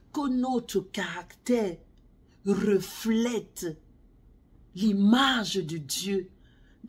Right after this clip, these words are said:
je vous assure que notre mariage est transformé. Quels sont les, les traits de caractère de Dieu ? Le, la parole de Dieu dit que Dieu est amour.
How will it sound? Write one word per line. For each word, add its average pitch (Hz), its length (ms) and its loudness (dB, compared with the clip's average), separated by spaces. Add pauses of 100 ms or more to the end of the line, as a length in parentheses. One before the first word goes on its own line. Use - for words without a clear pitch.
(200)
je 185 160 -2
vous 175 320 -4
assure 196 800 0 (540)
que 247 120 0
notre 208 520 0
mariage 175 760 -4 (140)
est 190 280 -2
transformé. 160 920 -6 (3000)
Quels 302 140 2
sont 254 180 0
les, 190 200 0 (120)
les 190 180 2
traits 240 180 -2
de 185 80 -2
caractère 185 600 -4
de 165 100 -4
Dieu ? 160 400 -6 (720)
Le, 202 120 0 (360)
la 202 120 -4
parole 220 260 -2
de 208 80 -4
Dieu 175 200 -6
dit 175 140 -12
que 208 80 -8 (240)
Dieu 196 460 -4
est 165 160 -12
amour. 151 580 -10